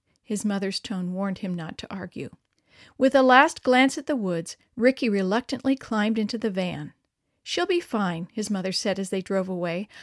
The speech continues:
"I'll bet she'll be waiting in the driveway covered with burdocks when we get home." "But it's cold out," Ricky said. "What if she gets sick?"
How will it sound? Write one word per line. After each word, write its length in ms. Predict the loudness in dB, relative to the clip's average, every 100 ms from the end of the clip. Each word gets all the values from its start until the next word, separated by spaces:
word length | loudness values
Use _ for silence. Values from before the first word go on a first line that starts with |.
| -2
"I'll 160 | 2 4
bet 240 | 6 4
she'll 180 | 2 -2
be 160 | 0 2
waiting 360 | 4 6 4
in 80 | 2
the 80 | 0
driveway 500 | 0 0 -2 -4 -6
covered 400 | -2 0 0 -2
with 180 | -6 2
burdocks 500 | 2 2 -6 -8 -6
when 140 | -4
we 100 | -4
get 180 | -4 -6
home." 360 | -6 -8 -8 -12 _ _ _ _ _ _ _
"But 140 | 4 4
it's 180 | 4
cold 420 | -4 0 2 4 4
out," 220 | 2 -2
Ricky 240 | -6 -4 -4
said. 380 | -2 -2 -2 -6 _ _
"What 160 | -2 -2
if 80 | -2
she 160 | -2
gets 280 | -2 -2 -4
sick?" 460 | -6 -2 -2 -4